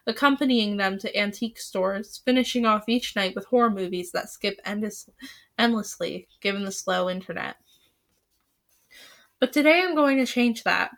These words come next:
I have to. Groggy but determined to get in at least one line before noon, I open up my laptop and load my screenplay. The first thing I do is cut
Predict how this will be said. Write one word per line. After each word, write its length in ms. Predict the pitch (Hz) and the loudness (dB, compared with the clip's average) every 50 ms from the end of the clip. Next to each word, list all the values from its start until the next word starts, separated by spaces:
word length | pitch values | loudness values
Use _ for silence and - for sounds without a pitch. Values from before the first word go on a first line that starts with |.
| _ _ - - _ | _ _ -20 -8 _
I 80 | - 226 | 0 0
have 320 | 226 233 247 247 226 - - | 2 2 2 0 0 -4 -6
to. 280 | - 185 - 190 208 - _ _ - - - - - _ _ | -4 -4 -4 -4 -8 -12 _ _ -20 -20 -20 -20 -20 _ _
Groggy 340 | - 285 294 311 320 370 370 | 6 8 8 8 8 6 4
but 180 | 359 330 285 294 | 4 4 4 2
determined 460 | 269 254 - - 254 247 240 240 226 | 0 -4 -2 0 2 2 2 2 0
to 100 | - 254 | 0 0
get 180 | - 240 220 208 | 2 2 2 2
in 160 | 208 208 196 | 0 -2 -2
at 140 | 196 - 196 | -4 -4 -2
least 300 | 233 233 226 - - - | -2 -2 -2 -4 0 2
one 240 | 220 233 254 262 | 4 4 4 4
line 260 | 254 214 196 196 196 196 | 4 4 2 2 0 -4
before 300 | 208 - - 247 240 247 | -6 0 2 2 4 4
noon, 380 | 226 196 180 175 180 180 208 - | 2 0 0 -2 -4 -6 -6 -4
I 160 | - 214 220 | -2 0 0
open 220 | 226 240 - 311 320 | 0 0 0 0 0
up 80 | 294 | 2
my 120 | 285 311 311 | 2 2 4
laptop 520 | 285 240 202 208 - - 233 214 214 - | 4 4 2 2 0 2 2 2 4 4
and 120 | 233 233 | 2 2
load 240 | 214 196 185 185 190 | 2 2 0 0 -2
my 80 | - 196 | -4 -8
screenplay. 680 | 196 - - - 196 190 220 - - - - - 190 196 - _ - - - - - _ - | -8 -8 -6 -4 -4 -4 -4 -6 -6 -6 -6 -6 -8 -10 -14 _ -20 -20 -20 -20 -10 _ 0
The 80 | 269 262 | 2 4
first 240 | 320 339 339 339 | 4 4 4 2
thing 120 | - 392 392 381 | 0 2 4 4
I 100 | 370 339 | 4 6
do 160 | 311 285 269 | 6 4 4
is 140 | 269 262 - | 4 2 0
cut 320 | - - - 262 262 254 | -4 2 4 4 4 2